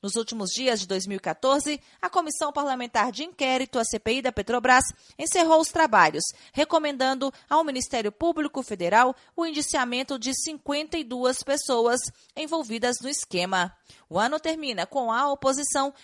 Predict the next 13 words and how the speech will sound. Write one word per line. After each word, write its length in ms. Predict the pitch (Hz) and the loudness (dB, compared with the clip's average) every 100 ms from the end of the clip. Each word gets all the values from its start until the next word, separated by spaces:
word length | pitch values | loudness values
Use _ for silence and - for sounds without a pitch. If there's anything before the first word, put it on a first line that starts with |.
| - | -4
acusando 580 | 247 - 294 247 339 302 | -2 -2 -2 0 0 -2
a 60 | |
presidente 540 | 262 233 226 202 220 - | -2 -2 -2 -6 -8 -4
Dilma 200 | 196 175 | -2 -2
Rousseff 520 | 185 180 277 294 285 | -4 -4 -2 -4 -4
de 100 | 247 | -6
responsabilidade 1120 | 269 320 - 339 339 330 330 285 277 226 180 | -4 -4 -2 -2 -2 -4 -4 0 2 2 0
nessas 420 | 202 220 226 196 247 | -4 -4 -2 -6 -4
irregularidades 960 | 302 294 285 277 285 254 254 247 254 | 0 0 0 -2 -2 2 2 2 -4
na 140 | 240 240 | -6 -6
Petrobras 560 | 254 302 269 196 220 - - - - - | -4 -2 2 4 4 2 -10 -20 -20 -12
e 140 | 180 233 | -4 -4
ensaiando 680 | 285 311 285 262 269 277 | 0 0 0 0 0 -2